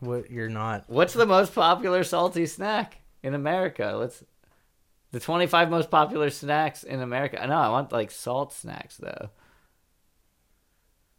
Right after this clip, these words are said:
Speaker 1: That's
Speaker 2: Wow.
Speaker 1: pretty specific.
Speaker 2: Like, it, it's kinda like asking what's America's favorite potato chip, 'cause those are, like, the saltiest snack.
Speaker 1: Mm.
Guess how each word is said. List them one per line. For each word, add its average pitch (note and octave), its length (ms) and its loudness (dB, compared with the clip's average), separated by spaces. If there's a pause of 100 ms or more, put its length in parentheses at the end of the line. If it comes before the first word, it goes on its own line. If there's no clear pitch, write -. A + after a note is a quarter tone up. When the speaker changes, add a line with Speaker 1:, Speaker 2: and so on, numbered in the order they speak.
(180)
Speaker 1:
That's A2 160 -8
Speaker 2:
Wow. A2 200 6
Speaker 1:
pretty A#2+ 100 4
specific. - 680 -8 (880)
Speaker 2:
Like, B2+ 320 2 (1000)
it, C3 100 4 (140)
it's D3+ 200 4
kinda E3+ 360 4
like C3+ 160 6
asking A#2+ 380 2
what's C3 220 2
America's A#2+ 520 2
favorite A#2 420 0
potato A#2 440 0
chip, F#2 340 -8
'cause G#2 140 -6
those A2+ 220 -2
are, A2+ 80 -2
like, G#2 160 -2
the G#2+ 100 -8
saltiest G2+ 480 -6
snack. - 560 -8 (840)
Speaker 1:
Mm. A2+ 520 -8